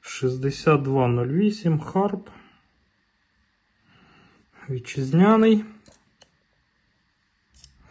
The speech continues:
Е, сорок міліметрів внутрішній. Розмір, так, зараз, так, щоб ловить.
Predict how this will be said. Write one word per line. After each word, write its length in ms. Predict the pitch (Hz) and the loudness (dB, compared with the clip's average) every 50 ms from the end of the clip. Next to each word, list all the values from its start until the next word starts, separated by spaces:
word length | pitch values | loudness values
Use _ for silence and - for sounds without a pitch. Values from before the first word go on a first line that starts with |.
| - - - - - - _ _ _ - - | -20 -20 -20 -20 -20 -20 _ _ _ -8 -6
Е, 520 | 143 139 135 135 131 131 131 127 131 131 | -4 -2 -2 -2 -2 -2 -2 -2 -4 -4
сорок 720 | 127 - - - - - - 185 208 208 214 214 214 - - | -6 -8 -14 -20 -6 0 2 4 4 4 4 2 0 0 -2
міліметрів 720 | 156 143 139 139 147 151 156 147 135 - - 135 135 131 | -2 -2 0 0 0 2 0 0 0 -4 -6 -6 -4 -4
внутрішній. 760 | 127 123 120 120 117 117 - 123 120 - - - 131 127 120 113 - - _ _ _ _ _ - - - - - _ _ _ _ _ _ _ _ _ _ _ _ _ _ _ _ _ _ _ _ _ _ _ - 139 | -2 -4 -4 -4 -6 -8 -10 -12 -12 -12 -12 -12 -12 -12 -12 -14 -18 -20 _ _ _ _ _ -20 -20 -20 -20 -20 _ _ _ _ _ _ _ _ _ _ _ _ _ _ _ _ _ _ _ _ _ _ _ -16 -14
Розмір, 960 | 135 127 127 127 127 120 123 123 120 - - - 135 135 135 135 131 - - _ _ | -12 -12 -10 -12 -12 -12 -12 -14 -16 -18 -18 -12 -8 -8 -6 -6 -8 -10 -14 _ _
так, 420 | - - 127 120 117 - - - - _ _ _ - | -10 -10 -10 -10 -10 -14 -20 -20 -20 _ _ _ -16
зараз, 580 | 127 123 120 - - - - - - _ _ _ _ | -14 -14 -14 -16 -20 -20 -20 -20 -20 _ _ _ _
так, 120 | _ - - - _ _ _ | _ -20 -20 -20 _ _ _
щоб 500 | _ _ _ _ _ _ _ _ - _ _ _ _ _ _ _ _ _ _ _ _ _ _ _ _ _ _ _ _ _ _ _ _ _ _ _ _ _ _ _ _ _ _ _ _ _ _ _ _ _ _ _ _ _ _ _ _ _ _ _ _ _ _ _ _ _ _ _ _ _ _ _ _ _ _ _ _ _ _ _ _ _ _ _ _ _ _ _ _ _ _ _ _ _ _ _ _ _ _ _ _ _ _ _ 170 135 | _ _ _ _ _ _ _ _ -20 _ _ _ _ _ _ _ _ _ _ _ _ _ _ _ _ _ _ _ _ _ _ _ _ _ _ _ _ _ _ _ _ _ _ _ _ _ _ _ _ _ _ _ _ _ _ _ _ _ _ _ _ _ _ _ _ _ _ _ _ _ _ _ _ _ _ _ _ _ _ _ _ _ _ _ _ _ _ _ _ _ _ _ _ _ _ _ _ _ _ _ _ _ _ _ -18 -14
ловить. 500 | 135 127 127 127 127 131 131 131 - - | -12 -12 -12 -12 -12 -14 -16 -18 -20 -20